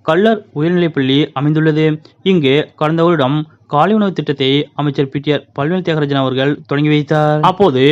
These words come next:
உடல் மெலிவாகவும் சோர்வான தோற்றத்துடனும்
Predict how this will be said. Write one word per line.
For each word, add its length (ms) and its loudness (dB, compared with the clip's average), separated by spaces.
உடல் 360 2
மெலிவாகவும் 680 2
சோர்வான 480 0
தோற்றத்துடனும் 600 -2